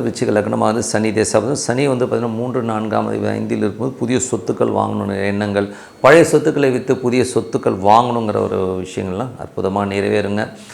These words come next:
விருச்சிக லக்னமாக இருந்து புதன் திசாபுத்தி இருந்தாலும் புதன் எட்டு, பதினொன்றாம் அதிபதி உங்களுக்கு இரண்டு, மூன்றில் இருக்கும்போது கொஞ்சம் கவனமா இருக்கணும். கலகங்களால் நம்ம மன உளைச்சல் ஏற்படுறதுக்கான வாய்ப்பெல்லாம் இருக்கணும். கொஞ்சம் கவனமா பார்த்துக்கிறது ரொம்ப, ரொம்ப நல்லது.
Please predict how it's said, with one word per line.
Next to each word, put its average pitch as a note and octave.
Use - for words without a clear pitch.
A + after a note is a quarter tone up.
விருச்சிக C#3+
லக்னமாக C#3
இருந்து C3
புதன் A#2+
திசாபுத்தி A#2+
இருந்தாலும் A2+
புதன் C3
எட்டு, B2+
பதினொன்றாம் B2+
அதிபதி A2
உங்களுக்கு G2
இரண்டு, A#2+
மூன்றில் A2
இருக்கும்போது G2+
கொஞ்சம் C3
கவனமா A2+
இருக்கணும். G#2
கலகங்களால் E3
நம்ம A#2+
மன A#2
உளைச்சல் A#2+
ஏற்படுறதுக்கான G#2
வாய்ப்பெல்லாம் G#2
இருக்கணும். A2
கொஞ்சம் G2+
கவனமா G2+
பார்த்துக்கிறது G#2+
ரொம்ப, G2
ரொம்ப F#2+
நல்லது. G2